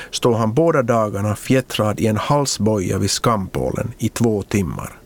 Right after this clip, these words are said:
Ovanför hans huvud finns en tavla där alla Johan Adamssons brott är uppräknade. Dostojevskij skickas efter sin skenavrättning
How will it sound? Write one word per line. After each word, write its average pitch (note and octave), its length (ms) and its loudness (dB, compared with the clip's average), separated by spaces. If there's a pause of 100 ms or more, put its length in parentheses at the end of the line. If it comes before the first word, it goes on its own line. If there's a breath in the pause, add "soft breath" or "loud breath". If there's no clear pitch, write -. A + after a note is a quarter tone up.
(960)
Ovanför B2+ 540 2
hans G2+ 300 -2
huvud C3 460 2 (220 loud breath)
finns C#3+ 220 2
en D#3 120 2
tavla G#2+ 480 -2 (560 loud breath)
där G#2+ 200 2
alla A#2 420 2
Johan G#2+ 460 0
Adamssons F#2+ 680 0
brott G#2+ 460 -4 (180)
är A#2 100 0
uppräknade. - 720 -4 (3750)
Dostojevskij E3 1000 2
skickas - 480 0
efter B2+ 400 0
sin C3 360 2
skenavrättning G2 1200 0